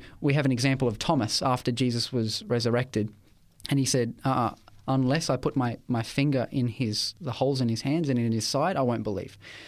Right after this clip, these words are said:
And so basically you, you got an attitude where he says, "Unless all of my doubts are removed,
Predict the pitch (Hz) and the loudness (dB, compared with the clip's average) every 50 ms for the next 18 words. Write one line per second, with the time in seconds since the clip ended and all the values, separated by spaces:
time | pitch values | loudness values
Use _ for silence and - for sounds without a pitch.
0 | - - - 156 147 - 160 139 156 165 165 - 175 143 - 147 147 139 - - | -6 -2 0 2 2 2 2 2 2 2 2 0 0 0 0 0 0 0 0 0
1 | 139 131 139 131 123 123 135 156 165 160 - 147 131 131 123 - 123 120 123 127 | 2 2 2 2 2 2 2 2 0 0 0 2 2 2 2 2 0 0 0 0
2 | 123 123 135 185 196 - 147 147 139 131 135 120 113 120 117 - - - 123 113 | 2 2 2 0 0 0 0 2 2 2 2 2 2 2 0 -2 -2 -2 0 0
3 | 113 107 107 127 190 254 - - | 2 2 2 2 0 -2 -4 -10